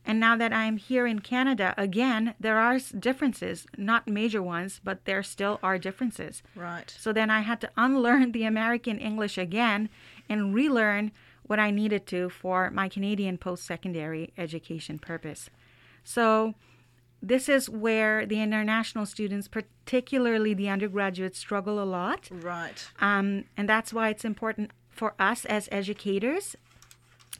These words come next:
Speaker 1: and facilitators to be aware of all these varieties, at least be open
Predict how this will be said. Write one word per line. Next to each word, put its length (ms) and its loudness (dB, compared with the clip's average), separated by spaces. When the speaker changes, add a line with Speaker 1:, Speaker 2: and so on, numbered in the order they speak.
Speaker 1:
and 220 0
facilitators 1120 0
to 160 2
be 500 0
aware 720 2
of 160 -2
all 220 -2
these 240 -4
varieties, 800 -2
at 200 0
least 420 2
be 240 0
open 500 0